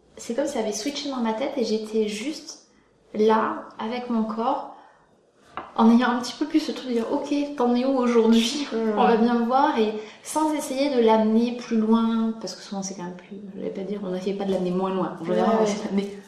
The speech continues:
Speaker 1: toujours plus loin, toujours, euh, pour être plus souple, plus fort, tenter des trucs comme ça. Et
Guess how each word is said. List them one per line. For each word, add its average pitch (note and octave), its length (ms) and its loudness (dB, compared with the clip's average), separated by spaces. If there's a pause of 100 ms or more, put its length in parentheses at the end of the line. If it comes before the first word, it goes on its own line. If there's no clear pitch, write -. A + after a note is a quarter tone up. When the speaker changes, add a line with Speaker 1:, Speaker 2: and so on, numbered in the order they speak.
(100)
Speaker 1:
toujours G3+ 300 -4
plus - 180 -8
loin, G#3+ 400 0
toujours, F#3+ 400 -2
euh, F3 100 0 (440)
pour F#3 120 -4
être - 120 -8
plus G#3+ 140 -10
souple, A3 340 -4
plus - 160 -10
fort, G3 540 -2
tenter F3 280 -8
des F#3+ 100 -8
trucs - 200 -16
comme F#3 160 -6
ça. - 300 -10 (800)
Et C4+ 220 0